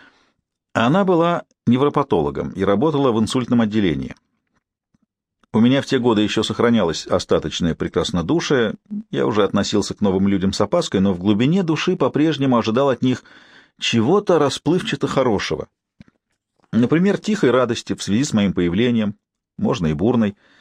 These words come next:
Я только-только устроился в мою замечательную, многократно воспетую больницу, и на спинальное отделение к хрестоматийной моей бабуле заведующий попал не сразу.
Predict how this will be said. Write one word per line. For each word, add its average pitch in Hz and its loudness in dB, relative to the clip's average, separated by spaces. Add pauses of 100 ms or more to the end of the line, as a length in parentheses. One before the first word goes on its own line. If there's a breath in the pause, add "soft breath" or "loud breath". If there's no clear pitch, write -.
(680 soft breath)
Я 139 2
только-только 151 0
устроился 139 0
в 87 -4
мою 104 2
замечательную, 95 0
многократно 95 0
воспетую 92 0
больницу, 107 0 (500)
и 101 2
на 110 4
спинальное 98 0
отделение 104 0 (500)
к - -20
хрестоматийной 104 0
моей 92 0
бабуле 127 0
заведующий 90 0
попал 165 0
не 180 0
сразу. 71 -2